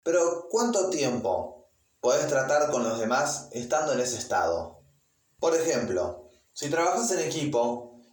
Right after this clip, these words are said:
y te sentís cansado, no solo afectás tu rendimiento,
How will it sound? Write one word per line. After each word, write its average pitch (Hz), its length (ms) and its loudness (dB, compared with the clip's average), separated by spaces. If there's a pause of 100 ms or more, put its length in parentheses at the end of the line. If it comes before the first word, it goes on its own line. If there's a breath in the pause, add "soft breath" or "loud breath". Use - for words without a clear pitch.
(120)
y 123 120 -8
te 127 100 -2
sentís 123 800 -2
cansado, 107 960 0 (360 loud breath)
no 220 200 -2
solo 226 440 2
afectás - 480 0
tu 165 120 0
rendimiento, 110 920 -2